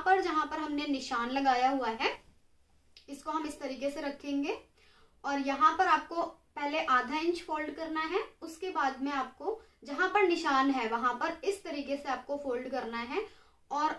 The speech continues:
all over आपको ऐसे ही पूरा fold कर लेना है। बाकी यहाँ पर आकर आपको करीब एक inch का distance छोड़ देना है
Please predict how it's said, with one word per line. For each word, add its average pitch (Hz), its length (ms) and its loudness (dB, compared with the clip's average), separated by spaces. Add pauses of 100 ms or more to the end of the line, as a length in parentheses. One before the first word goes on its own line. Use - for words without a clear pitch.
(100)
all 330 280 6
over 349 220 2
आपको 320 320 4
ऐसे 277 340 2
ही 330 120 -2
पूरा 302 260 0
fold 277 300 0
कर 285 140 -6
लेना 262 280 -2
है। 311 220 0
बाकी 269 360 0
यहाँ 294 280 4
पर 359 160 2
आकर 294 300 2
आपको 254 360 0
करीब 269 360 -4
एक 247 240 -2
inch 285 280 -4
का 311 160 -4
distance 269 580 -8
छोड़ 247 300 -2
देना 277 280 0
है 311 220 0